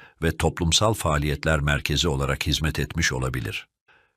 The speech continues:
Kazılar sırasında ortaya çıkarılan eş merkezli daire şeklindeki toprak yapı, bir mutfak alanı ve ritüel masasını içermektedir. Mutfak alanı, yemek pişirmek için kullanılan mangalların bulunduğu bir bölge olarak tanımlanmıştır.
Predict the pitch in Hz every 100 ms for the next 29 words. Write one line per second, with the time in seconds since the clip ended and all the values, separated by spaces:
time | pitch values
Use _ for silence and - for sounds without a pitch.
0 | _ - 82 73 87 107 - 73 67 71
1 | 69 64 65 73 69 - 76 65 65 69
2 | 64 73 73 67 - 71 67 92 73 69
3 | 67 82 - 60 69 67 65 78 76 76
4 | - 87 80 69 - 71 73 - - -
5 | _ _ - 87 71 69 - 82 - 67
6 | 65 78 76 69 71 80 82 78 65 -
7 | 65 67 67 - 64 62 64 - 62 58
8 | - - _ _ _ _ _ _ _ 73
9 | - 113 - 65 62 71 - - - -
10 | 76 85 85 - - 78 82 78 - 76
11 | - 76 71 69 73 76 73 71 71 71
12 | 73 87 78 73 73 73 82 78 67 73
13 | 73 92 71 64 67 - 64 64 62 64
14 | - - -